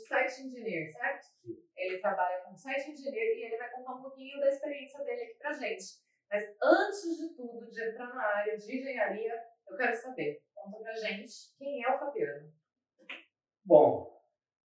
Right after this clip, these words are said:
Speaker 2: o Fabiano é de Minas Gerais, né? Estudei engenharia civil, na verdade estudei engenharia geológica,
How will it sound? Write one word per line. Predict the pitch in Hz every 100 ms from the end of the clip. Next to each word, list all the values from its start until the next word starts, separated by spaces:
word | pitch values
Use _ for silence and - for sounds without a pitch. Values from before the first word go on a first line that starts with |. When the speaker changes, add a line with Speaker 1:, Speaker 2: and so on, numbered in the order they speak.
| -
Speaker 2:
o | 175 170 -
Fabiano | 202 196 196 196 196 202 202 202 196 185 190 _ - - - _ _ -
é | 208 - - - - 110
de | 127
Minas | 131 135
Gerais, | 131 131 143 185 180 175
né? | - - - - - _ _ _ _ _
Estudei | - 160 131 131
engenharia | 131 127 127 131
civil, | - 151 156 190 190
na | - 233
verdade | - 220 214
estudei | - 196 202
engenharia | 190 185 175 185 196 170
geológica, | 214 214 285 202 190 196 - 202 196 202